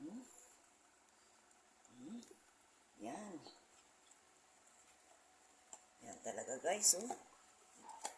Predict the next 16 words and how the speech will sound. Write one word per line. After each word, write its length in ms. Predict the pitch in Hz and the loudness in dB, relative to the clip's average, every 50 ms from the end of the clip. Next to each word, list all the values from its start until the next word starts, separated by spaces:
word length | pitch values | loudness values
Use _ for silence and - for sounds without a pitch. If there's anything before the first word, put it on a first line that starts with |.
| - - - - - - - - | -10 -20 -20 -20 -20 -18 -2 2
Galing 320 | 131 117 123 135 135 143 147 | 4 4 4 4 2 2 0
yung 120 | 143 - - | -2 -2 -4
kumain 400 | 139 135 143 143 131 127 139 143 | -4 0 2 2 4 4 2 2
ng 160 | 147 147 143 | 0 2 2
buto, 320 | 151 156 - - 202 185 160 | 2 2 2 4 4 4 4
eh, 160 | 143 143 151 | 4 4 2
oh. 160 | 196 247 269 - - - - - - - - - - - - - - - - - - - - - - - - 151 147 | -2 -4 -6 -10 -12 -12 -12 -12 -12 -16 -20 -20 -20 -20 -20 -20 -20 -20 -20 -20 -20 -20 -20 -20 -20 -18 -14 -10 -8
Mm. 320 | 139 135 127 123 - - - - - - - - - - - - - - - - - - - - - - - | -6 -6 -6 -6 -8 -10 -10 -14 -18 -20 -18 -18 -18 -18 -16 -18 -18 -18 -18 -18 -18 -18 -18 -18 -16 -4 -2
Buto 320 | 120 127 - - 156 160 | -2 0 2 4 6 6
ng 240 | 160 160 156 151 143 | 6 6 4 4 4
baboy 480 | 127 135 135 131 - 147 151 160 214 233 | 4 8 8 8 8 8 6 6 6 6
yan. 160 | 208 190 170 | 4 2 2
Niluto 480 | 147 143 135 135 139 127 - - 127 | 0 2 4 6 4 6 6 4 4
namin 320 | 120 - 135 135 135 139 135 - | 4 4 2 0 0 -2 -6 -6
kaninang 720 | - 139 135 131 127 127 127 131 151 160 160 156 147 135 - - 135 139 | -6 -4 -4 -2 -2 0 0 0 0 0 0 0 -2 -4 -6 -6 -8 -6
umaga. 640 | 143 165 196 196 - 160 143 127 113 107 104 98 | -4 -4 -4 2 6 6 6 6 6 2 -2 -4